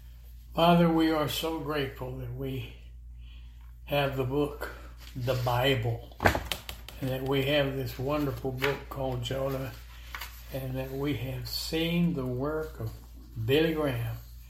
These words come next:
And I've had the privilege, and I don't even consider it a privilege many times. That's just how evil, you know, we are as human beings from time to time, to have worked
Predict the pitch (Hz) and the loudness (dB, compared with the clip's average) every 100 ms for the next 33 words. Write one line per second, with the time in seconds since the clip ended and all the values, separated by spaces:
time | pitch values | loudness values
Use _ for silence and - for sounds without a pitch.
0 | - - - - - - 123 131 156 175 | -16 -16 -16 -16 -16 -8 -4 0 2 2
1 | 135 156 170 147 135 - 160 160 165 156 | 2 0 0 -2 -4 -2 0 0 -4 -2
2 | 127 127 147 143 139 139 131 135 127 117 | -2 0 0 0 0 0 -2 -2 -4 -2
3 | 113 - 139 131 123 117 113 - 135 120 | -4 0 0 2 0 -2 -4 -2 0 0
4 | 117 113 113 120 120 113 131 120 127 123 | 0 0 0 2 2 0 0 0 0 0
5 | 120 120 117 139 127 - 123 127 123 135 | 0 -2 -2 -4 -4 -4 -4 -2 -2 -2
6 | 127 120 - - - - - - - - | -2 -6 -8 -14 -16 -16 -14 -16 -16 -16
7 | - - 131 120 123 127 127 131 127 127 | -12 -6 -4 -2 -4 -4 -2 0 0 0
8 | 123 - 139 127 120 123 127 120 117 123 | -2 -2 -2 0 0 0 -2 -2 -4 -6
9 | 117 127 127 123 117 117 131 127 135 135 | -6 -4 -2 -2 -4 -6 -6 -4 -4 -4
10 | 127 123 120 123 135 139 - | -4 -2 0 0 0 -2 -6